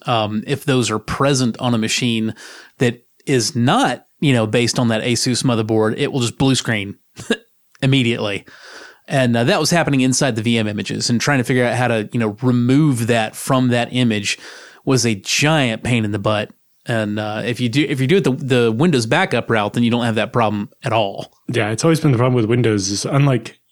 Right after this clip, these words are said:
Speaker 2: you know, a Unix like Linux or, or FreeBSD, where all the drivers are there and it just loads the ones based on the hardware it finds, and it can be different hardware every reboot and it doesn't care. Windows very much builds up a lot of state about what drivers are installed and how they're used and what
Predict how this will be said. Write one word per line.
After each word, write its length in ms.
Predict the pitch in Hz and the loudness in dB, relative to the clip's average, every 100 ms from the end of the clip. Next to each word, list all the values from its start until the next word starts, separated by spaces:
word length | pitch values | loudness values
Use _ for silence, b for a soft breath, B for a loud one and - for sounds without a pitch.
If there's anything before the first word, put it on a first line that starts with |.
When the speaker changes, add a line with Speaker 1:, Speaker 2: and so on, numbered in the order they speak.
| - | -6
Speaker 2:
you 100 | 113 | -2
know, 160 | 104 | 0
a 60 | 104 | 0
Unix 420 | 101 113 107 - | 2 2 0 -2
like 140 | 104 104 | -4 -2
Linux 360 | 104 107 - | -2 -2 -2
or, 220 | 104 135 | -2 -2
or 40 | 123 | -4
FreeBSD, 640 | - 110 110 - 120 110 | 0 2 2 2 0 2
where 260 | 104 101 - B B B | 2 -2 -6 B B B
all 140 | 123 123 | 0 2
the 80 | |
drivers 360 | 123 120 113 107 | 2 2 2 2
are 80 | 110 | 2
there 240 | 117 117 | 2 2
and 100 | 107 | 0
it 80 | 104 | 0
just 180 | 110 110 | -2 2
loads 260 | 113 110 - | 2 2 2
the 80 | |
ones 260 | 107 107 101 | 2 2 2
based 220 | 117 110 | 0 0
on 60 | 110 | -2
the 60 | |
hardware 280 | 98 117 113 | 0 0 0
it 60 | 113 | 0
finds, 400 | 120 113 107 101 | 0 2 2 0
and 120 | 101 | -2
it 80 | 113 | -2
can 240 | 110 104 | 0 0
be 160 | 98 110 | 0 0
different 300 | 110 123 101 | 0 0 2
hardware 280 | 113 107 110 | 2 2 0
every 200 | 113 104 | 2 2
reboot 300 | 110 110 107 | 2 2 -2
and 100 | 104 | -2
it 80 | |
doesn't 240 | 110 110 123 | -2 -4 -6
care. 440 | - 147 98 98 B B B B - | 0 2 2 -2 B B B B 2
Windows 380 | 143 135 117 | 4 4 2
very 220 | 107 127 123 | 2 2 2
much 540 | 120 117 - - - _ 117 | 2 0 -4 -6 -12 _ -8
builds 240 | 107 120 110 | 0 2 2
up 140 | 107 | 0
a 40 | 110 | 2
lot 200 | 117 113 | 2 0
of 80 | |
state 360 | - - 113 104 | -2 0 0 2
about 240 | 98 113 | 2 0
what 200 | 110 107 | 0 -2
drivers 400 | 110 104 101 98 | 0 -2 0 0
are 60 | 104 | 0
installed 420 | 98 - 107 104 | -2 0 0 2
and 140 | 104 95 | 0 -2
how 280 | 101 101 | -2 -2
they're 160 | 101 104 | 0 0
used 400 | 101 101 101 - | 2 2 0 -2
and 160 | 107 101 | -2 -2
what 220 | 107 | -4